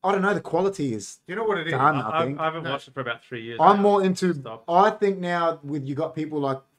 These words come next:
Speaker 1: Tyson Fury and that, that boxing has taken U F C again.
Speaker 3: Yeah?
Speaker 2: No, I
Speaker 1: Yeah.
Speaker 2: think
Speaker 1: Heavyweight.
Speaker 3: Yeah.
Speaker 2: Yeah.
Speaker 1: Because you've actually got a heavyweight champion that
Speaker 2: Yeah.
Speaker 1: the thing with Tyson
Speaker 2: You
Speaker 1: Fury
Speaker 2: wanna
Speaker 1: is
Speaker 2: see
Speaker 1: he,
Speaker 2: him.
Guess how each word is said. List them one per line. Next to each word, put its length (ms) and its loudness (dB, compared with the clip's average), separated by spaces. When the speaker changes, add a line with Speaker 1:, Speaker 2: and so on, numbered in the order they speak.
Speaker 1:
Tyson 400 -4
Fury 340 -4
and 120 -4
that, 180 -4
that 240 -4
boxing 360 -2
has 120 -6
taken 540 -6
U 180 -6
F 80 -8
C 220 -10
again. 300 -12
Speaker 3:
Yeah? 200 -8
Speaker 2:
No, 100 -4
I 140 -4
Speaker 1:
Yeah. 60 -2
Speaker 2:
think 280 -6
Speaker 1:
Heavyweight. 500 0
Speaker 3:
Yeah. 100 -6
Speaker 2:
Yeah. 200 -4
Speaker 1:
Because 260 -2
you've 140 2
actually 360 2
got 140 2
a 60 -2
heavyweight 380 -2
champion 580 -4
that 380 0
Speaker 2:
Yeah. 180 -10
Speaker 1:
the 80 -4
thing 240 0
with 160 -2
Tyson 300 2
Speaker 2:
You 60 -14
Speaker 1:
Fury 180 0
Speaker 2:
wanna 140 2
Speaker 1:
is 60 -10
Speaker 2:
see 120 2
Speaker 1:
he, 60 -4
Speaker 2:
him. 160 -12